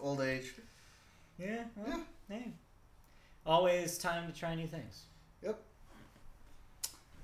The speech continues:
Speaker 2: Okay. Is that
Speaker 1: All right.
Speaker 2: all?
Speaker 1: Uh, that, uh, that's all the news we have.
Speaker 2: That's all the news.
Speaker 1: So let's get into this thing.
Speaker 2: We gotta get into this thing.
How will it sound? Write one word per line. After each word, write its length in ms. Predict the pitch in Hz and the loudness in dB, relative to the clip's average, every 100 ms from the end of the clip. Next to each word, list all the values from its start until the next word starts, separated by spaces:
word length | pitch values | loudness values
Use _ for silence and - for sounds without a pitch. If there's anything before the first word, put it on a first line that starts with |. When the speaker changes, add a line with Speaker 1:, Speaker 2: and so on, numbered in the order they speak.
| - - - - - - - | -16 -16 -20 -20 -20 -20 -2
Speaker 2:
Okay. 280 | 180 240 - - - - - - - - | -2 -2 -6 -18 -20 -20 -18 -18 -18 2
Is 60 | |
that 80 | - | 10
Speaker 1:
All 60 | - | 12
right. 100 | 85 | 12
Speaker 2:
all? 120 | - - - - | 12 2 -10 4
Speaker 1:
Uh, 320 | 170 170 165 147 | 12 12 12 12
that, 120 | 180 160 | 8 12
uh, 220 | 170 170 | 10 10
that's 200 | 180 180 | 10 10
all 200 | 190 180 | 12 12
the 100 | 175 | 10
news 320 | 165 190 202 | 8 8 8
we 120 | 156 147 | 6 8
have. 200 | 139 131 | 8 8
Speaker 2:
That's 100 | 139 | 6
all 100 | 160 | 4
the 60 | 147 | 4
news. 460 | 160 139 123 - - | 4 4 2 -4 -4
Speaker 1:
So 600 | - 165 151 147 143 - | 6 12 12 12 12 6
let's 380 | 156 160 165 - | 12 12 12 6
get 200 | - 170 | 6 10
into 240 | 165 147 160 | 10 8 6
this 220 | 151 139 | 4 6
thing. 340 | 156 143 139 | 10 10 10
Speaker 2:
We 60 | 131 | 10
gotta 180 | 151 147 | 12 12
get 120 | 151 | 12
into 180 | 147 127 | 8 6
this 160 | 120 | 4
thing. 260 | - 113 | 6 6